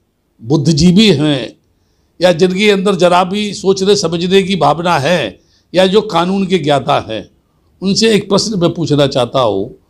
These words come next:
वो प्रश्न मेरा ये है, इस कहानी में तीन बात जुड़ी हुई है। एक तो ये कि एक ब्राह्मण के साथ वहाँ के जिलाधीश ने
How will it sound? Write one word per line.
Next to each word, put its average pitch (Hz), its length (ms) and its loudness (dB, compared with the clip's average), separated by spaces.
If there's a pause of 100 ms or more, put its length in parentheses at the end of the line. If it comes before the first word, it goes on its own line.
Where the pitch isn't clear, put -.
(300)
वो - 100 -6
प्रश्न 170 340 -4
मेरा 165 220 4
ये 143 280 0
है, 104 340 -2 (600)
इस 240 220 2
कहानी 185 420 -2
में 233 260 -2
तीन 240 240 0
बात 160 260 0
जुड़ी 123 180 -8
हुई 98 260 -10
है। 95 180 -18 (1300)
एक 202 220 2
तो 233 80 2
ये 214 300 2 (1120)
कि 208 160 -8
एक 196 260 2
ब्राह्मण 180 400 0
के 180 160 -6
साथ 131 280 -2 (1700)
वहाँ 151 260 2
के 202 160 -4
जिलाधीश 180 640 -2
ने 170 140 -4